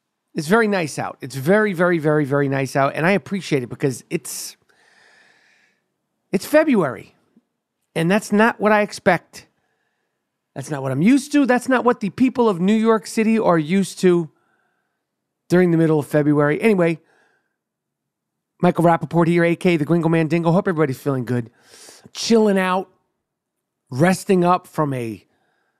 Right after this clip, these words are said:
like I said, twenty-five days on the road. Glad to be back in New York. Glad to sleep in my own bed.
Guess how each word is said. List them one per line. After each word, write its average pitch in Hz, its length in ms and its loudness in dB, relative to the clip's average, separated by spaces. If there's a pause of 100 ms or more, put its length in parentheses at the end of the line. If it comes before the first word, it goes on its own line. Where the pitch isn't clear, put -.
(100)
like 123 160 -12
I 127 60 -6
said, 127 380 -6
twenty-five 185 760 0
days 180 300 0
on 165 160 0
the 147 80 -2
road. 160 420 0
Glad 180 400 -2
to - 80 -6
be 151 180 -2
back 160 400 -2
in 135 80 -4
New 127 60 -6
York. 165 340 0
Glad 180 360 -2
to 131 80 -12
sleep 170 340 -4
in 143 100 -2
my 127 200 -4
own 156 300 0
bed. 151 420 0